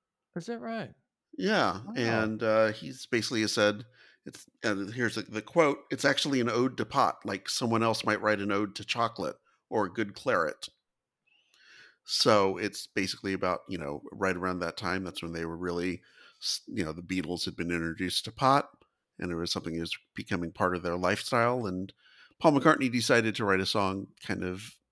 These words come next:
Speaker 2: celebrating that, but knowing that he couldn't come out straight out and say, "This
Speaker 1: Yeah.
Speaker 2: is about pot." So, but if you, if you listen to the lyrics, I mean, "I took a ride, I didn't know what I would find there. Another road where maybe I could see some other kind of mind there."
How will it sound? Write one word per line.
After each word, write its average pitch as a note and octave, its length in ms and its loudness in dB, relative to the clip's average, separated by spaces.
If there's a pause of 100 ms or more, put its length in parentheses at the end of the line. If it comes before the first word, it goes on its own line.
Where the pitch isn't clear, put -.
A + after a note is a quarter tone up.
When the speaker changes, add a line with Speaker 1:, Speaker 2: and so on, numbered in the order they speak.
(100)
Speaker 2:
celebrating D#3+ 580 8
that, A2 240 8 (100)
but G2+ 100 0
knowing G2+ 260 2
that G2 100 -4
he F2+ 100 -2
couldn't - 380 -4
come F#2 140 -4
out D#2 180 -2 (640)
straight F#2 300 4
out D2+ 180 0
and - 120 -10
say, E2+ 420 0 (420)
"This - 180 2
Speaker 1:
Yeah. C#3 80 4
Speaker 2:
is A2+ 100 -4
about D2 320 -2
pot." C2 280 2 (560)
So, - 280 4
but D3 140 8
if C#3+ 100 4
you, D#3 260 -2
if C#3+ 180 0
you B2+ 140 2
listen C3 640 2
to A#2+ 160 0
the G#2 140 -4
lyrics, F#2+ 760 0
I F2 60 -2
mean, E2+ 360 -4 (500)
"I C3+ 80 0
took - 180 0
a A#2 60 6
ride, A2 300 10
I G#2 80 6
didn't G#2 280 0
know G#2 140 4
what G2+ 140 2
I G2 60 6
would F#2+ 160 0
find A2 420 2
there. D3 300 0 (1120)
Another A2+ 360 4
road A2+ 400 4
where A2 120 2
maybe G#2 280 2
I G2+ 80 4
could - 180 -8
see A2 260 -2
some A2 220 -2
other G2 220 2
kind G#2+ 300 -2
of F#2+ 60 -4
mind G2+ 400 -2
there." D3 280 -2